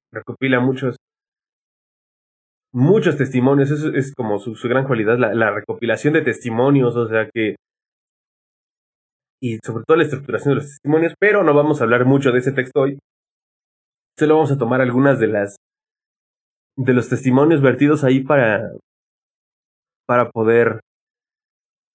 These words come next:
aderezar el texto que vamos a analizar hoy. Eh, el texto que vamos a analizar hoy se llama Entre memoria y olvido,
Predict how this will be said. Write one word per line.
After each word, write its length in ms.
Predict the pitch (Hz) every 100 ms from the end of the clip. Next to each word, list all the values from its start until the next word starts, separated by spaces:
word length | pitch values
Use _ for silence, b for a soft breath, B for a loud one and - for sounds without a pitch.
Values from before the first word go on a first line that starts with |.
| _ _ -
aderezar 600 | 131 127 127 175 165 170 -
el 100 | 127
texto 240 | 127 147 147
que 100 | 139
vamos 220 | 143 143
a 40 |
analizar 380 | 123 110 117 139
hoy. 220 | 151 208 - _ _ _ _
Eh, 420 | 117 120 117 120
el 100 | 120
texto 240 | 117 139 143
que 80 | 139
vamos 200 | 135 139
a 40 |
analizar 340 | 113 110 123
hoy 100 | 127
se 140 | 131 123
llama 440 | 117 123 131 - - _ _ _ -
Entre 220 | 127 131
memoria 400 | 123 123 156 170
y 60 | 143
olvido, 480 | 117 135 139 175